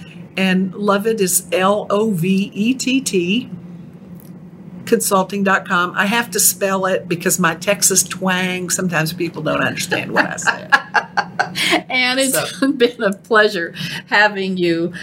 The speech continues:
Speaker 2: I've always wanted to ask someone that's a ghostwriter what it's all about, since I,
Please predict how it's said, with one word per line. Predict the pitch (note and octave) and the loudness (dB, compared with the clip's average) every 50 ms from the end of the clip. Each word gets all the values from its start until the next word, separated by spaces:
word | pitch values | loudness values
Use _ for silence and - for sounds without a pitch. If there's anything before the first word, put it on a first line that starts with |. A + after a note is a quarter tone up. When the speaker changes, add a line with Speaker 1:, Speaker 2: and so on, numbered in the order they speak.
| - - | -12 0
Speaker 2:
I've | - G#3+ A3+ A#3 A3+ | 4 4 4 6 4
always | A3+ A3+ A#3 A3+ A3+ A3+ F#3+ | 0 0 2 2 0 0 0
wanted | G#3 G#3 G#3+ G#3 G#3 G3+ F#3+ G3 | 0 0 0 2 2 2 2 2
to | F#3 - | 2 2
ask | - G3+ G3 G3 G3 G3 - | 2 2 2 2 2 2 0
someone | - - F3 F3 F3+ E3+ E3 F3 | 2 2 2 2 2 0 2 0
that's | D#3 C#3 - - | 0 -2 0 -2
a | F3 | -2
ghostwriter | E3+ F3 F3 F3 F3 E3+ - - E3+ E3 D#3+ D#3+ D#3+ D#3+ E3+ | 2 2 2 2 2 0 -2 0 0 2 2 2 0 0 2
what | E3+ E3 D#3+ | 2 2 2
it's | D#3+ D#3+ D#3+ F3 | 2 0 2 2
all | E3+ D#3+ D#3 D#3 E3 | 4 4 4 2 0
about, | D#3+ D#3 E3+ D3+ D3 D#3 D#3 D#3 | -2 0 2 2 4 2 0 0
since | - - D#3 D#3+ F3 - D#3+ | -2 -2 -2 -2 2 2 2
I, | D3+ C#3+ C#3+ - | 2 2 0 -4